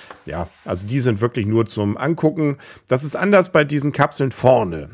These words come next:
Also diese Geschütztürme hier, die kann man tatsächlich öffnen.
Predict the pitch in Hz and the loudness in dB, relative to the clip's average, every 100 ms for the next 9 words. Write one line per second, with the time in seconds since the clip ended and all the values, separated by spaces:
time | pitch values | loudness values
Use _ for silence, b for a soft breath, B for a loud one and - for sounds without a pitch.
0 | - - 90 92 90 98 95 95 147 - | -18 -10 -8 -6 -8 -8 -6 -2 -4 -2
1 | - 131 147 135 113 135 185 240 - B | 2 4 4 2 2 4 4 4 -4 B
2 | B - 92 131 175 185 185 180 147 147 | B -10 -4 -2 0 0 0 -2 0 0
3 | 127 127 107 - 165 - 196 208 | -2 -2 -4 0 -2 2 0 0